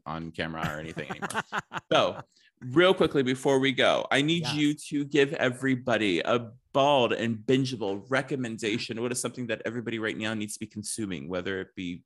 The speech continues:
Speaker 1: television, movies, music, food, whatever?
Speaker 2: I think this T V show I was talking about earlier, We're Here. Um, I,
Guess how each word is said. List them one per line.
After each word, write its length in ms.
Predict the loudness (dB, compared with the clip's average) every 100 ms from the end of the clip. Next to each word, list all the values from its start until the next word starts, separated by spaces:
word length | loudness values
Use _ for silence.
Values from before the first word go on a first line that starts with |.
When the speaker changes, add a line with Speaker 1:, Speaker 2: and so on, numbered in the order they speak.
| -8
Speaker 1:
television, 720 | -2 0 -2 -4 -10 -12 -8
movies, 500 | 0 0 0 -8 -14 -20 _ _ -8
music, 560 | -2 0 0 -2 -10 -20 _ 0
food, 380 | 2 2 -2 -12 -20 -6
whatever? 600 | -4 -2 -4 -6 -14 -18 _ -20 -20 -8
Speaker 2:
I 180 | -4 -4
think 360 | -6 -10 -10 -8
this 280 | -8 -8
T 160 | -12 -10
V 140 | -10
show 180 | -8 -8
I 40 | -8
was 100 | -8
talking 180 | -10 -8
about 200 | -12 -12
earlier, 460 | -14 -14 -14 -16 -16
We're 220 | -16 -16
Here. 420 | -18 -20 -20 _ _ _ _ _ _ _
Um, 380 | -16 -16 -18 -20 _ _ -14
I, 240 | -14 -14